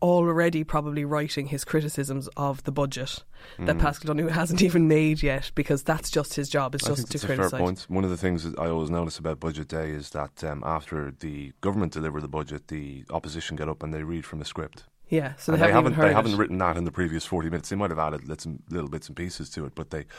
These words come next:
Speaker 2: are generally reading from a script that would have been written days, weeks, months in advance.
Speaker 1: Yeah.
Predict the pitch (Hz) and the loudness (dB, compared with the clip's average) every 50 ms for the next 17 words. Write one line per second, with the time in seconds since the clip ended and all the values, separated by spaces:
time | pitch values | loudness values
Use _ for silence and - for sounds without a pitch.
0 | - - - - - - - 80 85 92 90 85 82 80 78 76 76 78 80 76 | -20 -20 -20 -20 -12 -10 -6 -2 2 2 2 2 2 0 0 -2 -4 -4 -6 -8
1 | - - 82 78 - - 65 73 73 73 71 69 65 - - 76 71 65 - - | -6 -6 -6 -6 -6 -6 -8 -6 -6 -6 -8 -8 -8 -10 -10 -12 -12 -12 -10 -8
2 | 82 76 76 73 69 73 76 76 73 - - - - - - 78 78 - - 76 | -8 -6 -6 -8 -8 -10 -10 -10 -10 -12 -14 -16 -10 -6 -6 -4 -4 -4 -6 -8
3 | 71 67 69 71 65 - - - - - 160 151 - | -8 -6 -8 -8 -10 -10 -14 -12 -6 -4 -4 -4 -4